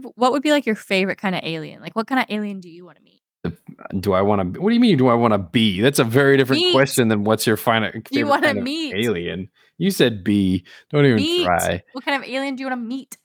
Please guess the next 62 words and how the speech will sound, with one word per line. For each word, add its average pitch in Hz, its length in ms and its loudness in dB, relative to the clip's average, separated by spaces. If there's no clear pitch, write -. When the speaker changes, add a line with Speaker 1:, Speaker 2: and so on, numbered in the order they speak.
Speaker 2:
I 107 100 0
don't 156 140 4
wanna 123 300 2
eat 101 240 -6
aliens. 101 640 -4
Speaker 1:
Meet! 294 640 -2
Like, 214 280 -2
like, 214 200 -4
if 220 140 -8
you 240 100 -4
met 233 280 -2
them, 190 320 -4
like, 180 260 -10
what 196 300 -8
kind 220 160 0
of - 60 -4
alien 208 340 -2
do 202 80 -10
you 208 60 -12
think 208 140 -20
would 202 100 -18
be 208 60 -8
the 202 100 -12
coolest? 185 560 -14
Speaker 2:
The 92 200 -6
kind 101 360 0
that 92 140 -4
doesn't 98 360 0
kill 120 240 2
us 110 120 -2
all 123 180 2
instantly? 131 560 2
How 135 140 2
about 110 240 -2
that 110 180 -4
one? 87 300 -10
Speaker 1:
I 247 100 -2
Speaker 2:
Like, 120 120 -2
Speaker 1:
mean, 131 180 2
so 135 100 4
Speaker 2:
wh- 107 100 0
<laughs> - 60 -12
Speaker 1:
far, 285 280 2
we've 247 260 -8
got 240 120 -6
a 226 60 -6
good 220 200 -10
track 226 320 -6
record. 220 320 -14
Speaker 2:
We've, 175 340 4
so 139 240 2
far, 123 400 0
we've 127 220 2
been 143 160 4
Speaker 1:
That 135 60 2
we 127 100 2
Speaker 2:
around 131 180 2
Speaker 1:
know 196 160 0
Speaker 2:
for, 190 60 -4
Speaker 1:
of. 196 100 -4
Speaker 2:
like, 113 240 -2
n-, 110 360 -6